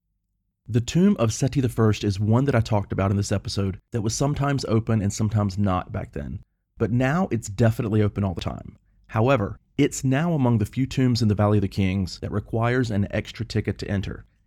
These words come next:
and it's a bit pricey. As of now, in July of twenty twenty-two,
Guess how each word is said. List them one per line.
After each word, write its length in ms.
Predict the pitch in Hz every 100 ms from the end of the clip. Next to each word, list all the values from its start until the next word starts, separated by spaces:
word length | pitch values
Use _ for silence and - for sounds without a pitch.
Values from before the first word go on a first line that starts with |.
| -
and 280 | 139 147 156
it's 180 | 127 117
a 60 | 120
bit 180 | 110
pricey. 460 | - 95 92 - 67 - _ _ _ _ _ _ -
As 140 | 120
of 120 | 175
now, 380 | 147 117 107 120 -
in 140 | 110
July 320 | 110 107 104 117
of 120 | 117
twenty 240 | 120 113
twenty-two, 560 | 113 127 127 110 101